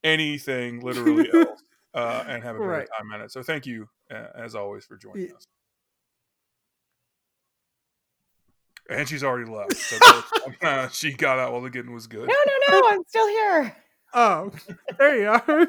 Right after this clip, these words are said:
Speaker 2: <laughs> We just heard radio silence. Like, no, like, nothing. We're like, "Oh, she's dead."
Speaker 3: <laughs>
Speaker 2: Are you,
Speaker 3: No.
Speaker 2: were you laughing?
Speaker 3: No, I, I
Speaker 2: Okay.
Speaker 3: don't know
Speaker 2: <laughs>
Speaker 3: what happened.
Speaker 2: That's
Speaker 3: I
Speaker 2: even
Speaker 1: She was probably
Speaker 2: better.
Speaker 1: shocked that I said something nice. <laughs>
Speaker 2: <laughs> I think that,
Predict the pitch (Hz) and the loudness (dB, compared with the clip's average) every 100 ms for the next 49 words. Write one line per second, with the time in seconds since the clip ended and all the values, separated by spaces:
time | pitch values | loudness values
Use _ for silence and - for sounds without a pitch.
0 | 339 - 320 302 277 269 240 233 220 277 | 2 0 2 2 0 -4 0 0 0 0
1 | 302 202 196 - 220 202 180 180 196 - | 0 0 -2 -2 0 0 -2 -6 -10 -8
2 | 208 202 - 285 214 220 233 - 190 202 | -6 -6 -8 -10 -4 -4 -4 -14 -20 -16
3 | 196 196 175 190 254 302 180 160 175 170 | -2 -2 -2 0 0 0 -8 -8 -10 -6
4 | 156 156 - - 302 302 - 262 349 202 | -6 -8 -10 -2 -2 -2 -4 -2 -2 -2
5 | 180 185 _ - 508 - - - _ _ | -2 -6 _ -4 -4 -4 -14 -20 _ _
6 | _ _ - - 320 262 254 226 240 285 | _ _ -12 -12 0 4 4 4 -2 0
7 | 220 247 233 180 170 220 269 277 320 - | 0 2 0 0 0 0 -2 -6 -6 -12
8 | _ - - 285 339 339 226 196 - 240 | _ -20 -2 6 8 8 4 0 0 0
9 | 247 247 233 302 381 294 294 440 359 415 | 0 0 2 2 2 2 8 10 10 2
10 | - - 427 480 381 453 466 - 392 254 | -8 2 8 8 8 10 8 8 2 2
11 | 370 330 285 185 208 185 135 - 151 156 | 2 -2 -2 0 2 2 -2 -4 -2 -2
12 | - 143 135 156 147 160 135 120 147 175 | -4 -6 -6 -8 -8 -8 -8 -6 -6 -4
13 | - - 208 - - - 339 - - - | -6 -8 -10 -14 -16 2 2 2 -10 -20
14 | - - - _ 226 294 - 202 - 233 | -2 -2 -2 _ -14 -8 -6 -6 -6 -6
15 | 220 196 | -6 -8